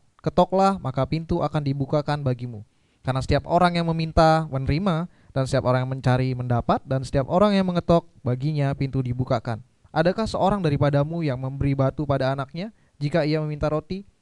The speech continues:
atau memberi ular jika ia meminta ikan? Jadi, jika kamu yang jahat tahu memberi pemberian yang baik kepada anak-anakmu, apalagi Bapamu yang di surga, ia akan memberikan yang baik kepada mereka yang meminta kepadanya.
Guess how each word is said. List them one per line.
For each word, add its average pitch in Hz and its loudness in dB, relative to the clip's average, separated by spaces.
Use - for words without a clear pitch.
atau 165 -2
memberi 190 -2
ular 160 2
jika 139 -2
ia 139 -2
meminta 139 -6
ikan? 165 -8
Jadi, 143 0
jika 127 -6
kamu 180 -2
yang 190 -4
jahat 160 0
tahu 175 -2
memberi 135 -2
pemberian 127 -2
yang 127 -8
baik 131 -2
kepada 127 -2
anak-anakmu, 123 -8
apalagi 143 -2
Bapamu 170 -4
yang 151 -2
di 135 -6
surga, 127 -6
ia 123 -4
akan 131 -8
memberikan 127 -6
yang 131 -8
baik 139 -2
kepada 127 0
mereka 131 -4
yang 117 -4
meminta 135 -4
kepadanya. 127 -6